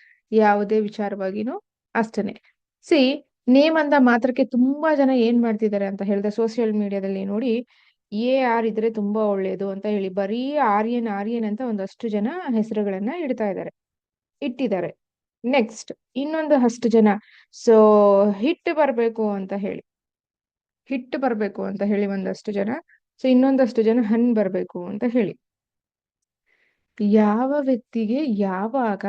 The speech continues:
ಯಾವ ಕಾಂಬಿನೇಷನ್‌ಗೆ ಹೆಸರು ಬರ್ಬೇಕು, ಫಸ್ಟ್ ಅದನ್ನ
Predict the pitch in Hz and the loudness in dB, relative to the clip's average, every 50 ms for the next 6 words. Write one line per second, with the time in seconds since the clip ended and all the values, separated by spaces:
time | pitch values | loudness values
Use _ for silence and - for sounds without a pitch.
0 | 214 269 294 220 208 202 190 185 208 220 277 269 269 - 226 214 208 208 214 214 | -4 -4 -4 -4 -4 -4 -4 -4 -4 -6 -6 -8 -6 -4 -2 0 2 2 2 2
1 | 214 208 196 - - 214 214 220 247 320 302 269 285 277 - 330 320 302 302 294 | 2 2 0 -2 -6 -6 -6 -4 -4 -6 -6 -6 -6 -8 -6 -6 -4 0 0 0
2 | 277 233 214 180 - - - _ _ _ _ _ _ _ _ _ _ _ _ - | 2 0 -2 -4 -6 -10 -20 _ _ _ _ _ _ _ _ _ _ _ _ 2
3 | 226 226 220 226 - - - 359 349 294 226 208 220 220 | 2 2 2 -2 -8 -6 0 4 6 6 6 6 4 4